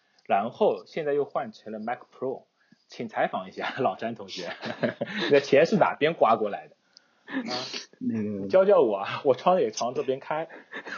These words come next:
Speaker 2: 家里有个机器，你知道吗？
Speaker 1: <laughs> 每天晚上在画。<laughs> 你说说你为什-，为什么又换回了二十一寸？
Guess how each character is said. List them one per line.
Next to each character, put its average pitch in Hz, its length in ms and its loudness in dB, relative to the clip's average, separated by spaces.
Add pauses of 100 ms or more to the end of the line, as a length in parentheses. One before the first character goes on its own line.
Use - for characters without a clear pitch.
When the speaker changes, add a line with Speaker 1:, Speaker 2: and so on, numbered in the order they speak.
Speaker 2:
家 156 120 8
里 156 100 8
有 - 40 8
个 113 100 0
机 180 180 2
器， 185 200 -4
你 107 100 -6
知 - 140 -6
道 - 220 4
吗？ 202 60 -2 (680)
Speaker 1:
<laughs> - 580 -10
每 120 140 -8 (120)
天 233 160 2
晚 123 120 6
上 123 140 -2
在 120 100 2
画。 87 380 -4 (460)
<laughs> - 480 2
你 165 100 0
说 226 160 6
说 233 100 6
你 208 100 0
为 226 140 2
什-， 208 120 -6
为 233 120 0
什 202 140 -8
么 196 80 -4
又 208 80 2
换 196 240 -2
回 151 120 -4
了 160 80 -4
二 156 120 -2
十 - 140 -12
一 156 60 -10
寸？ 123 300 -10